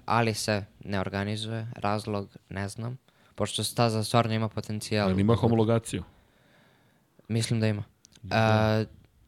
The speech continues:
Speaker 1: centralno evropski šampionat se vozio na toj stazi. Tu sam, na primer, bio, Andrej je bio prvi, ja sam bio drugi na kvalifikacijama. I onda su nam izbrisa-, meni su izbrisali vreme zbog track limica.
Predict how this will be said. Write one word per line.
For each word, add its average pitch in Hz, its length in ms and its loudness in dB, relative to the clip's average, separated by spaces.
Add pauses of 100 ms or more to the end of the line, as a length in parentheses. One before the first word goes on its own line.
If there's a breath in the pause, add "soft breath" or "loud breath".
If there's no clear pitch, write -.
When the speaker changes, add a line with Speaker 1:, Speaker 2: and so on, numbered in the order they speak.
(140)
Speaker 1:
centralno 123 500 4
evropski 113 360 0
šampionat 113 520 0
se 110 100 2
vozio 107 300 4
na 98 100 -2
toj 101 200 -2
stazi. 104 400 -4 (1600 soft breath)
Tu 127 140 4
sam, 120 180 2
na 117 80 2
primer, 123 360 0
bio, 113 600 2 (460)
Andrej 131 300 4
je 123 100 4
bio 131 180 4
prvi, 139 400 2 (180)
ja 123 140 4
sam 123 160 -4
bio 120 160 4
drugi 117 340 2 (220)
na 95 100 -10
kvalifikacijama. 110 880 -6 (840 loud breath)
I 117 360 0
onda 110 480 2
su 110 180 -4
nam 107 140 -2
izbrisa-, 110 500 -4 (120)
meni 120 380 0
su - 160 -4
izbrisali 107 540 -2
vreme 120 440 -2
zbog 104 240 -6
track - 320 -4
limica. 110 420 -10